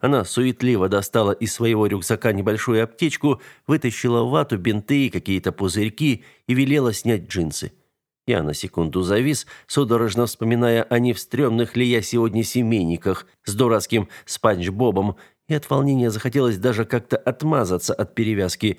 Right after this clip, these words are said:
но, поймав её строгий взгляд, понял, что отвертеться не удастся, и быстро стянул джинсы. Спанч Боб предательски улыбался во весь свой щербатый рот,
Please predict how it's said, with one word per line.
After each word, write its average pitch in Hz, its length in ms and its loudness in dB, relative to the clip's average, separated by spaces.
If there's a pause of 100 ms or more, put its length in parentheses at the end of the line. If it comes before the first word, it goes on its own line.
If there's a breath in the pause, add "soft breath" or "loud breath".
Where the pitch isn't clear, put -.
(260 loud breath)
но, 151 200 2
поймав 98 460 0
её 95 280 0
строгий 95 460 -2
взгляд, 117 420 0 (320 loud breath)
понял, 98 300 2
что - 180 -2
отвертеться 104 720 -2
не 104 140 0
удастся, 120 640 -2 (240 soft breath)
и 147 100 2
быстро 117 560 -2
стянул 87 640 -4
джинсы. - 380 -6 (760)
Спанч 80 500 -2
Боб 92 360 -2
предательски 85 640 -2
улыбался 98 720 2
во 98 140 2
весь 92 320 -2
свой 95 300 0
щербатый 95 640 0
рот, 117 280 2